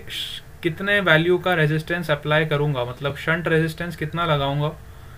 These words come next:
कि मेरा ये जो galvanometer है ये एम मीटर में convert हो जाए।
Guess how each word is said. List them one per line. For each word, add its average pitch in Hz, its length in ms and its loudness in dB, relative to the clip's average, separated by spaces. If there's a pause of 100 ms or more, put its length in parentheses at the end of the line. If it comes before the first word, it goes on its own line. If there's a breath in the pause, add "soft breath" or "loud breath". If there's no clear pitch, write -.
(320 loud breath)
कि 156 100 -2
मेरा 156 300 2
ये 160 180 2
जो 170 300 0 (200)
galvanometer 160 800 0
है 151 260 2 (280)
ये 151 260 -2
एम 147 160 2
मीटर 160 260 2
में 170 160 -4
convert 143 340 0
हो 123 100 -2
जाए। - 180 -6